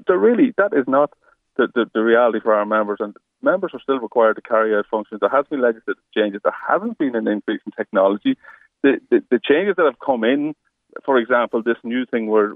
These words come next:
we've centralised call taking and call centres. Now, a member of the public rings the Garda station, speaks to a guard that says, "Sorry, hold on, I can't take the information.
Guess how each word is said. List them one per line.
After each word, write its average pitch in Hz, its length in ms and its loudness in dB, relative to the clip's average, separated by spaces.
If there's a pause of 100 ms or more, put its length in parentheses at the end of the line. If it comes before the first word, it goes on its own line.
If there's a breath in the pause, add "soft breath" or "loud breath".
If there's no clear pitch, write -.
(140)
we've 110 200 -4
centralised 113 640 2
call 113 320 0
taking 113 440 -4
and 104 200 -6
call 107 260 0
centres. 117 380 -4 (300)
Now, 165 300 2
a - 100 -4
member 151 240 0
of 147 80 -2
the - 20 -4
public 123 260 0 (220)
rings 151 380 -2
the 175 100 0
Garda 139 360 0
station, 107 340 -6 (260)
speaks 170 240 -4
to 170 80 0
a 147 60 -4
guard 120 360 2
that 117 100 -18
says, 117 160 2 (340)
"Sorry, 143 360 2 (200)
hold 180 240 -4
on, 147 280 0
I 123 80 -6
can't 170 360 -4 (120)
take 143 180 0
the - 140 -6
information. 120 640 -2